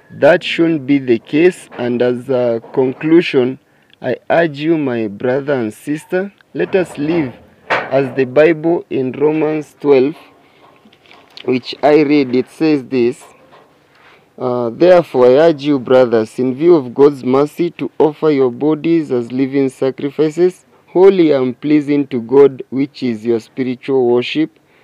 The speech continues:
Do not conform any longer to the pattern of this world, but be transformed by the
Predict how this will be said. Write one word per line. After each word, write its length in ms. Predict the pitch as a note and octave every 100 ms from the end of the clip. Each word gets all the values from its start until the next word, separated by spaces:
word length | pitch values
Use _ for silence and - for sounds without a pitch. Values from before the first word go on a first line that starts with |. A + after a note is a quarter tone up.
| _ -
Do 100 | C#3
not 340 | D#3+ E3+ -
conform 600 | D3 C3+ A#2+ E3 F3 E3+
any 260 | - D3 C#3+
longer 440 | C3 C3 C#3+ D3
to 120 | D3 B2+
the 160 | A#2
pattern 560 | G2+ B2+ C3 - C#3 C3
of 200 | A2+ G#2+
this 280 | B2+ C3+ -
world, 360 | B2+ D#3+ E3 _ _ _ _ _
but 400 | - B2+ - B2+
be 220 | D#3 F#3
transformed 800 | E3+ D3 C3 B2 - D3+ D#3+ D3+ _ _ _ _ -
by 220 | A#2+ B2+
the 320 | B2 B2+ B2+